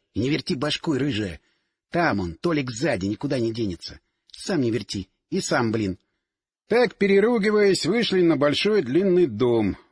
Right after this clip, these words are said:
Уже прошли его до половины. Тут вёдший их мужик, плюгавый шлёпок в потёртом военном бушлате с бегающими маленькими глазками,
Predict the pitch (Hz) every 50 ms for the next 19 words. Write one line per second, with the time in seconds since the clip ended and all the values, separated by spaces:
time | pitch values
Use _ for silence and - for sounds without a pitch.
0 | _ 92 101 95 127 190 196 - 165 165 151 - - 123 135 147 143 131 127 120
1 | 127 107 - 120 131 131 127 117 85 73 71 - - _ _ _ _ _ _ _
2 | _ _ _ _ _ _ _ - 254 269 214 226 233 254 240 - - - 226 196
3 | - - 190 190 175 143 226 233 - - _ 117 120 120 135 170 180 156 151 143
4 | 120 - - 160 196 190 127 - 104 - - - 107 101 - 165 165 143 - 127
5 | 120 110 117 120 123 117 113 113 104 90 85 92 107 - - 139 175 180 - 139
6 | 123 95 92 127 175 151 135 135 117 101 - - 113 117 113 117 139 135 120 110
7 | 98 - 107 104 107 92 90 107 165 180 - - - 160 160 147 120